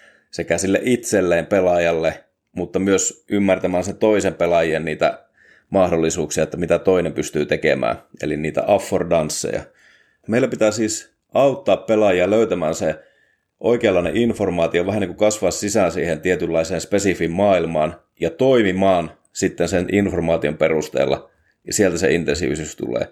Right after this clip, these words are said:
Eli siinä pitää auttaa niin kuin ymmärtämään, että mitä pelissä tapahtuu ja mitä minä voin tehdä näissä pelin tilanteissa. Eli se ei tuu, intensiivisyys ei tuu siitä vaan, että nyt me huudetaan meidän pelaajille, että juokse täysillä.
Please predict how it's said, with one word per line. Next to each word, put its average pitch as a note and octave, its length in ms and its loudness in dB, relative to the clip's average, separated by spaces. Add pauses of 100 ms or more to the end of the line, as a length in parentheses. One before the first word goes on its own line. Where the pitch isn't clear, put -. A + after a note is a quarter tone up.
(600)
Eli - 440 0 (160)
siinä F#2 180 -2
pitää G2 240 2
auttaa A2 440 2
niin E2+ 140 -2
kuin A2 180 0
ymmärtämään, E2+ 440 2
että - 120 -6
mitä G#2+ 240 2
pelissä D#2 320 -4
tapahtuu F2+ 920 -2
ja E2+ 60 -4
mitä F#2+ 220 0
minä E2+ 260 0
voin F2 180 0
tehdä F2 380 -2 (240)
näissä - 280 -8
pelin C#2+ 300 -4
tilanteissa. - 640 -4 (140)
Eli - 120 -4
se F#2+ 140 0
ei F#2+ 100 4
tuu, G#2 240 2
intensiivisyys F2+ 560 0
ei E2+ 140 2
tuu E2 160 -2
siitä E2 380 0
vaan, E2 180 4
että - 240 -4 (400)
nyt - 100 -12
me F#2 80 0
huudetaan F#2+ 400 2
meidän E2 160 0
pelaajille, E2+ 400 2
että - 140 -8
juokse F#2+ 300 2
täysillä. C#2+ 580 0